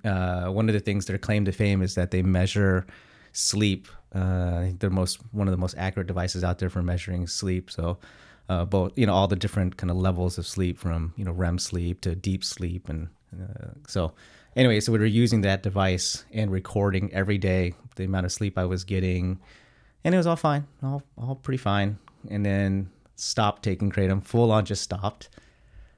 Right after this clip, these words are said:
And I was expecting, you know, some major withdrawal symptoms, but, you know, it was pain. The,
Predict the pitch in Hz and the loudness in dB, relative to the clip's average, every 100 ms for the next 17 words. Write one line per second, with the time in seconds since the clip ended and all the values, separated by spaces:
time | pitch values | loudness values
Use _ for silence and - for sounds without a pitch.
0 | - - 110 107 113 127 113 - - 147 | -20 -8 -2 2 2 2 0 0 0 -2
1 | 143 98 95 92 - - 98 87 87 90 | 0 0 0 -2 -8 -10 -6 -6 -6 -10
2 | - 98 90 92 104 101 98 90 92 92 | -6 -4 -2 0 0 0 -2 -4 -4 -4
3 | 107 92 90 90 90 - - _ _ - | -4 -6 -6 -4 -6 -8 -16 _ _ -8
4 | 98 95 92 - - - _ _ _ _ | -4 -2 -4 -6 -12 -14 _ _ _ _
5 | 143 139 139 143 - 127 117 117 110 - | -6 -6 -8 -18 -2 2 4 4 2 -2
6 | - - - - _ - 117 113 113 - | -10 -20 -20 -20 _ 0 4 4 2 -2
7 | - 123 123 | -4 0 0